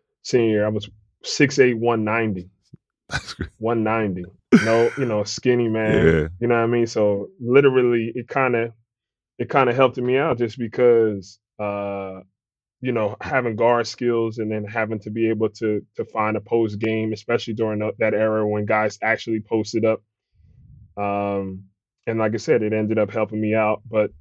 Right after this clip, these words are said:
Speaker 1: you know, I was a late bloomer, so I ended up committing to Rider, small school, you know, thirty minutes from where I'm from. Um, and then, and then by that time, I grew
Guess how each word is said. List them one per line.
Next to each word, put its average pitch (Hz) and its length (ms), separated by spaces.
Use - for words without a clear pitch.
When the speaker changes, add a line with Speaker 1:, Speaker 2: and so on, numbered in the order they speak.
Speaker 1:
you 123 80
know, 113 80
I 110 60
was 107 100
a 110 60
late 113 260
bloomer, 110 340
so 104 200
I 107 40
ended 107 200
up 104 100
committing 113 380
to 107 120
Rider, 107 500
small 113 340
school, 113 440
you 113 80
know, 107 120
thirty 110 260
minutes 113 300
from 110 140
where 110 140
I'm 107 120
from. 113 380
Um, 98 680
and 107 120
then, 104 280
and 110 100
then 107 140
by 110 180
that 117 160
time, 113 300
I 104 80
grew 110 560